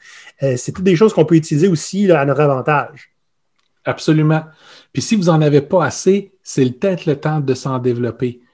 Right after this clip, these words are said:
Speaker 2: Tu sais, à mon époque, il n'y avait pas
Speaker 1: Hmm.
Speaker 2: ça, LinkedIn.
Speaker 1: Non.
Speaker 2: Mais maintenant, peu importe qui vous êtes et puis d'où vous venez, vous pouvez avoir accès à des professionnels, à des, à, à des gens qui ont réussi,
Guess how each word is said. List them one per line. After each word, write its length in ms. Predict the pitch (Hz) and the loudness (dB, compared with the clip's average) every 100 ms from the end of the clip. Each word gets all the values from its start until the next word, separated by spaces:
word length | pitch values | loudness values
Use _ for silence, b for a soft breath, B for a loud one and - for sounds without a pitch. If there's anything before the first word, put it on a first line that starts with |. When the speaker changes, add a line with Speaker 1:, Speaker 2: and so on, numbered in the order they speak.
| b b b | b b b
Speaker 2:
Tu 100 | - | 4
sais, 240 | 175 175 - - _ _ _ _ | 4 2 -12 -20 _ _ _ _
à 100 | 117 | -2
mon 200 | 185 262 | 0 2
époque, 560 | 202 - - - - _ _ | 0 -2 -6 -10 -20 _ _
il 100 | 135 | 0
n'y 80 | 160 | 2
avait 80 | 214 | 2
pas 120 | 185 | 2
Speaker 1:
Hmm. 100 | 175 | 2
Speaker 2:
ça, 100 | 147 160 | 0 -2
LinkedIn. 600 | 127 113 113 117 98 92 - _ _ | -4 -4 -6 -6 -6 -10 -18 _ _
Speaker 1:
Non. 220 | 135 131 - _ _ | -8 -8 -8 _ _
Speaker 2:
Mais 180 | 120 117 | -4 0
maintenant, 580 | 156 185 156 185 220 214 - _ | 0 0 0 2 0 -2 -10 _
peu 180 | 226 247 | 2 2
importe 460 | 214 - 214 - - | 2 -2 -6 -8 -8
qui 80 | 147 | -4
vous 300 | 143 135 165 | -2 0 0
êtes 180 | 185 | 0
et 40 | 165 | -4
puis 160 | - | -4
d'où 120 | 123 127 | -4 -4
vous 220 | 120 120 | -4 -4
venez, 380 | 113 131 170 b _ - | -2 -2 -2 b _ -8
vous 140 | 127 | -6
pouvez 340 | 131 123 165 | -6 2 4
avoir 420 | 180 117 139 147 139 | 4 4 2 2 0
accès 440 | 117 - 170 170 | -4 -4 0 0
à 80 | 123 | 0
des 140 | 120 | -4
professionnels, 720 | 117 131 - 139 135 135 175 | -4 -6 -6 -4 -4 0 0
à 40 | 123 | -2
des, 380 | 113 113 131 135 | -4 -4 -4 -4
à, 200 | 127 131 - | -6 -8 -6
à 60 | |
des 160 | 120 117 | -2 0
gens 200 | 120 170 | 0 0
qui 120 | 160 | 0
ont 80 | 135 | 0
réussi, 600 | 120 120 113 - 165 185 | 0 -4 -6 -2 -2 -2